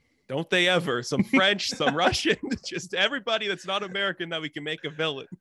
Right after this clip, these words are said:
Speaker 2: And, uh, see, I don't know. I, I think that it was an interesting choice doing that. I'd like to know how the Ronin suit got there. Like,
Speaker 1: Yeah.
Speaker 2: what Clint did with it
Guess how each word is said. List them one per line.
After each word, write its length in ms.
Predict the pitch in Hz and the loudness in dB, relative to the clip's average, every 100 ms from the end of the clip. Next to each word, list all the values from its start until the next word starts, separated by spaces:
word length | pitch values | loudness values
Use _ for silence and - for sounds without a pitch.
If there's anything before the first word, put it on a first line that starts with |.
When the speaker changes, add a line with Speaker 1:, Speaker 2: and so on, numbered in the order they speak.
| _ _ _ _ _ - 175 151 | _ _ _ _ _ -16 -16 -4
Speaker 2:
And, 160 | 165 170 | -2 -2
uh, 40 | - - | -4 -12
see, 340 | - 214 214 - _ _ _ _ _ _ _ _ _ _ _ _ _ _ - | -4 0 0 -2 _ _ _ _ _ _ _ _ _ _ _ _ _ _ -2
I 100 | 180 | 0
don't 80 | 139 | 2
know. 20 | 143 | 0
I, 80 | 180 - _ _ _ _ _ _ _ _ _ _ _ _ | 0 -4 _ _ _ _ _ _ _ _ _ _ _ _
I 160 | - 208 | -2 -2
think 340 | 214 269 269 | 2 0 2
that 80 | 202 | 2
it 40 | |
was 180 | 196 185 | 2 2
an 140 | 151 135 | 0 -4
interesting 640 | 165 185 180 170 160 139 | -4 0 0 0 -4 -4
choice 340 | 131 143 135 - | -4 -4 -4 -6
doing 280 | 110 107 | -10 -10
that. 220 | 104 98 - | -12 -14 -12
I'd 160 | - 156 | -2 2
like 180 | 185 220 | 2 2
to 80 | 202 | 2
know 180 | 208 | 2
how 280 | 160 - 147 | 0 2 2
the 240 | 143 123 - _ _ _ - | 2 0 -2 _ _ _ -12
Ronin 400 | 135 147 156 139 | -2 2 2 0
suit 300 | - 135 123 | -2 -2 -2
got 340 | 123 131 131 | -2 -2 -2
there. 280 | 104 92 98 | -12 -12 -12
Like, 200 | 120 123 | -6 -6
Speaker 1:
Yeah. 260 | 131 113 110 _ _ | -4 -6 -8 _ _
Speaker 2:
what 420 | - 147 175 - - | -8 2 2 2 -4
Clint 340 | - 165 139 | -2 -2 -2
did 180 | - 151 | -4 -2
with 240 | 147 139 | -2 0
it 200 | 196 190 | -4 -4